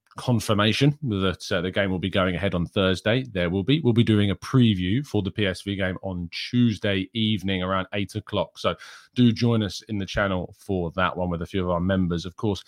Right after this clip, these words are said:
from the Discord server. If you wanna help support the channel, become a member, come on the show, get involved. Go to the link in the description. It will tell you how to do it all. David Dean spoke rather, uh, admittedly about, uh, a certain Ashley Cole. Uh, he said,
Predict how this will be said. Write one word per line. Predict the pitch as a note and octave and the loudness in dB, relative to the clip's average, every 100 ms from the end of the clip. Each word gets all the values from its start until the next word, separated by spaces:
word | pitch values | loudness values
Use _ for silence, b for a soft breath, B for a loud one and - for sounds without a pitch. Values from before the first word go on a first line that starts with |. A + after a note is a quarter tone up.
| B B B - | B B B 2
from | F#3+ | 6
the | D3 | 6
Discord | C#4 - A2+ F#2+ | 4 0 0 0
server. | G#2+ F2 | 0 0
If | A2 | 0
you | |
wanna | G#2+ | 0
help | F2+ A2 | 0 -2
support | - - F#2 | -4 -2 -2
the | - | 2
channel, | G#2+ E3 | 2 4
become | F3+ B2+ G#2+ | 2 2 4
a | |
member, | A2 B2+ F#3 - | 4 4 2 4
come | B2 | 6
on | A2 | 6
the | G#2+ | 4
show, | A#2+ D#3 - _ _ _ - | 4 2 0 _ _ _ -8
get | C#3 | -2
involved. | C#3 E3 F3 G2 - D3+ | 2 4 2 0 -8 -4
Go | A2+ A2 | 2 2
to | A2 | 4
the | |
link | G#2+ G#2 G2 | 2 2 0
in | F#2+ | -2
the | |
description. | F#2 - G2 - E2+ | -2 -4 -6 -4 -6
It | E2+ | -4
will | F2+ | -4
tell | F#2 F2 | -4 -2
you | D#2+ | -2
how | E2 | -4
to | D#2 | -4
do | D#2+ D#2 | -6 -6
it | |
all. | D2 C#2+ B B B B | -6 -10 B B B B
David | F3 F#3+ F3 B2 | 4 6 6 6
Dean | D#3+ G3 F3+ A2+ F2+ | 6 8 8 6 4
spoke | - - A#2 G2 F#2 | -6 -2 0 0 -4
rather, | G2+ G#2 F#2+ E2 D2+ _ | 0 0 0 -4 -8 _
uh, | - F#2+ F#2 F#2 F2+ F2 | -4 0 0 0 0 -2
admittedly | A2 G2 B2 - A2 F#2 F#2+ E2+ - | -4 2 2 2 -4 -4 -4 -4 -4
about, | G2+ G#2 F#2+ - - - - - | -2 0 -2 -4 -12 -12 -16 -10
uh, | G#2+ | -6
a | F#2 | -6
certain | - A2 F#2 F#2+ | -4 -2 -2 -2
Ashley | G#2+ F#2+ - F#2+ | -4 -4 -6 -8
Cole. | F#2 B2 G#2+ F2+ F#2 | -2 2 2 2 0
Uh, | F#2+ F2+ | 0 0
he | A2 | 0
said, | - A2 G#2 | 0 0 -2